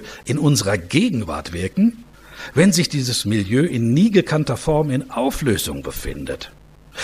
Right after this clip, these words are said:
Was wird denn aus den Normen, gegen die man produktiv verstoßen könnte, wenn man deren Prägekraft gesellschaftlich immer weniger spürt? Allein die postmoderne Spielerei, wie im Film, den wir gesehen haben, die Satire in Ernsthaftigkeit, aber ständiger Brechung?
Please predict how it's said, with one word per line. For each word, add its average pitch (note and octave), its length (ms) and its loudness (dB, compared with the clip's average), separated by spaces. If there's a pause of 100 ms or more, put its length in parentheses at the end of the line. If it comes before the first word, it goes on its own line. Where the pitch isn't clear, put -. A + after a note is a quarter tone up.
(200)
Was B2+ 260 2
wird A3+ 160 6
denn G3+ 140 4
aus B2+ 180 4
den A2+ 200 4
Normen, A#2+ 420 6 (240)
gegen G#2+ 480 4
die A#2+ 140 2
man A#2+ 200 4
produktiv A#2 480 0
verstoßen A2+ 560 -2
könnte, C#3+ 400 0
wenn C3 140 2
man C3 100 2
deren G2 300 -2
Prägekraft A#2+ 720 -2
gesellschaftlich C3 720 -2
immer C#3 260 2
weniger A2 340 0
spürt? A#3+ 460 -4 (460)
Allein A#2 260 0
die A#2 80 -2
postmoderne A#2 640 0
Spielerei, G#2 560 -2
wie G#2+ 60 -4
im G2+ 100 -4
Film, D3+ 260 0
den D#3+ 140 0
wir D#3+ 80 -2
gesehen E3 400 -2
haben, F3 280 0 (200)
die G2 60 -2
Satire E3 600 2 (240)
in C3 200 2
Ernsthaftigkeit, C#3+ 840 -2
aber A2+ 140 -2
ständiger C#3+ 460 0
Brechung? A2+ 520 -2